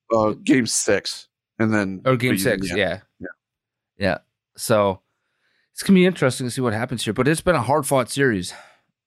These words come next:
Speaker 2: Um,
Speaker 1: Yeah, I'm hoping
Speaker 2: yeah.
Speaker 1: the Phillies will bring it back on that one, but, uh, I, I don't have a lot of hope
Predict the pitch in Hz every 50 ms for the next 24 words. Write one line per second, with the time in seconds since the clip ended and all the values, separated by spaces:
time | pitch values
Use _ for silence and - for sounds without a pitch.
0 | _ - 104 101 98 95 98 95 92 92 92 92 92 - - - _ _ _ _
1 | _ _ _ - 135 147 160 139 110 127 156 180 - 117 113 113 104 - 147 156
2 | 147 135 127 123 117 107 - 127 131 123 110 101 123 120 120 - 101 92 95 92
3 | 82 65 90 95 95 98 101 98 101 - - 101 95 92 92 95 104 101 - -
4 | 101 110 107 117 117 - 98 - - 95 101 95 85 87 - 120 113 104 -